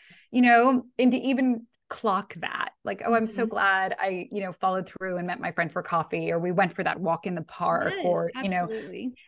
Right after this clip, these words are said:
Speaker 1: and
Speaker 2: I
Speaker 1: so
Speaker 2: just,
Speaker 1: I,
Speaker 2: I
Speaker 1: yeah.
Speaker 2: just had Liz Moody on the show, and I said to her, and I'll say it again, "I never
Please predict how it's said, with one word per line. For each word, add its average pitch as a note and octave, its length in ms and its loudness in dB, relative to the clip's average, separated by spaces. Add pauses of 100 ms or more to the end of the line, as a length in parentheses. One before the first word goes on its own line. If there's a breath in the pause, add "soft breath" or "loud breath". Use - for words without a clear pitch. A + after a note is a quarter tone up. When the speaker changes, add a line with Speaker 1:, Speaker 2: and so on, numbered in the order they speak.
(260 soft breath)
Speaker 1:
and A#3+ 140 10
Speaker 2:
I - 40 8
Speaker 1:
so B3 240 6
Speaker 2:
just, B3 200 2
Speaker 1:
I, C#4 60 -4
Speaker 2:
I - 20 -
Speaker 1:
yeah. G#3 180 2
Speaker 2:
just - 260 0
had D4+ 280 0
Liz B3 320 -2
Moody A3 320 -2
on G#3+ 100 -4
the G#3 80 -4
show, G3+ 300 -6
and G#3+ 180 -6
I A3 300 -6
said A3+ 240 -10
to A3+ 80 -4
her, A3+ 100 -2
and G#3+ 80 -2
I'll G#3 100 -2
say G#3+ 200 -8
it G#3 80 -6
again, G3 260 -6 (400 loud breath)
"I C4+ 160 0
never G#3 640 2